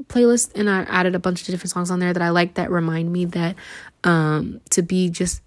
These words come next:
that, like, Black is joy and that it's, it's good and it's fun and it's loving and it's a great playlist. Um, but yeah, so basically I watched a lot of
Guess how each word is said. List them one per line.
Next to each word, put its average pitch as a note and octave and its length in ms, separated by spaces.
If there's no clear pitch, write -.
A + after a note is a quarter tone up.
that, G#3 120
like, G3 180
Black G#3 280
is F#3 160
joy F3 500
and D#3 480
that E3 140
it's, E3+ 340
it's - 160
good F3 300
and F3 220
it's - 200
fun G3+ 300
and D#3+ 160
it's D3 180
loving F#3+ 420
and D#3+ 120
it's D#3+ 140
a D#3+ 60
great E3 360
playlist. - 380
Um, E3 600
but G#3 160
yeah, F3+ 180
so F3 560
basically A3 760
I F#3 100
watched F#3 320
a G3 60
lot E3+ 340
of E3 540